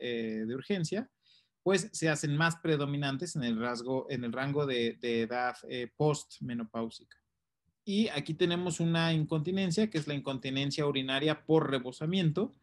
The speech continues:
donde textualmente pone ahí que hay dos orígenes, el origen neurógeno,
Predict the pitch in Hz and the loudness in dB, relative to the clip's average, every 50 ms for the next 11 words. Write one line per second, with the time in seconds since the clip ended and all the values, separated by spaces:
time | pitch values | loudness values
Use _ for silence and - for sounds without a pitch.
0 | _ _ _ _ _ - 151 160 175 202 214 208 185 - - - 170 165 175 170 | _ _ _ _ _ 4 4 6 6 6 6 6 2 -2 0 2 4 6 6 6
1 | 175 175 170 160 - 165 - 170 170 170 170 170 175 160 - 170 160 - - - | 4 2 0 0 0 0 0 0 2 4 4 2 2 2 2 0 0 0 -4 -12
2 | _ _ - 156 156 156 170 156 - 180 190 214 214 - 123 131 131 - - 143 | _ _ 4 4 6 6 4 2 2 2 2 4 2 2 -2 -2 -6 -6 -4 -2
3 | 127 131 143 156 151 - 170 156 139 139 151 175 202 190 160 - 175 170 202 - | 0 0 0 0 0 2 2 2 2 4 4 4 4 4 4 2 2 2 0 0
4 | - | -2